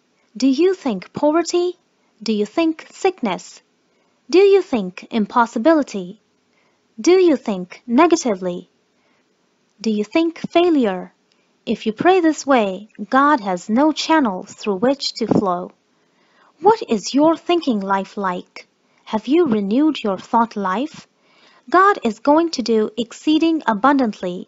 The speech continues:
according to the renewal of your thinking life. You must read the Bible, but do not read the Bible for religious pretenses.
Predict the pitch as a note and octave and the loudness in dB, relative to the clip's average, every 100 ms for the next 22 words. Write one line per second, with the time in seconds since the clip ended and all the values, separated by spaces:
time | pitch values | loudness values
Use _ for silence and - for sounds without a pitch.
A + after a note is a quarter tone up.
0 | - A3 D4+ D4+ D#4+ D4+ G#3+ G3+ F#3+ G#3+ | -12 -2 2 2 0 -2 -6 -4 -2 0
1 | D4 D#4 D#4 G#3+ - F#3+ F#3+ B3+ B3+ C4+ | 2 0 0 -2 -4 -6 -4 -2 -2 -2
2 | B3 G#3+ F#3 F#3 - _ _ _ _ _ | -2 -4 -8 -12 -18 _ _ _ _ _
3 | A#3 D4+ F#4 G#4+ - A#3 C4+ C4+ A#3+ A#3 | -2 0 0 -2 -6 -2 0 0 -2 -2
4 | A3 G#3 F#3 F3 G3+ _ _ _ _ - | -2 -4 -8 -10 -18 _ _ _ _ -4
5 | G#3+ - F4 G4 C#4 - G#3+ G#3 G3 B3 | -4 -2 -2 0 -2 -2 -4 -4 -4 -2
6 | D4 C4+ G3+ F#3 - G3 A#3+ C#4 C4+ C#4+ | -2 -2 -6 -8 -8 -4 0 0 -2 -6
7 | C#4 - A3+ A#3+ G#3 - F3+ D#3+ | -6 -8 -8 -8 -10 -10 -14 -14